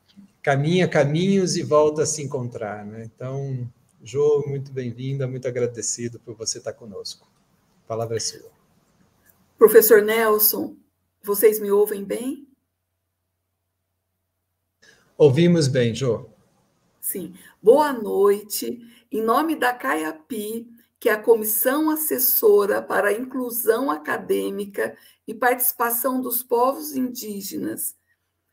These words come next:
Speaker 2: eu dou boa noite ao professor João Paulo Tucano, ao professor Zeferino, à professora Mariana,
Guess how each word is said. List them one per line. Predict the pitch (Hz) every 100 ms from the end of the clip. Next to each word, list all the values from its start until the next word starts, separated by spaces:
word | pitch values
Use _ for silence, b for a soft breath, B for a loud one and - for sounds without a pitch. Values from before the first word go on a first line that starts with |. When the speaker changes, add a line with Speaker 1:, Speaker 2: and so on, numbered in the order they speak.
| _ _
Speaker 2:
eu | 202
dou | 262 277
boa | 247 233 220
noite | 202 208 208 214 -
ao | - 214
professor | 233 233 220 214 - 220 220 214
João | - 240 285 285
Paulo | - 240 285 302 123
Tucano, | - - - 95 87 92 98 - - _ _ _ b b b b
ao | - 214
professor | 233 233 226 226 220
Zeferino, | 214 214 214 196 190 202 202 214 - b b b b b _
à | 202
professora | 247 233 247 269 277 269
Mariana, | 233 220 214 196 190 196 196 202 214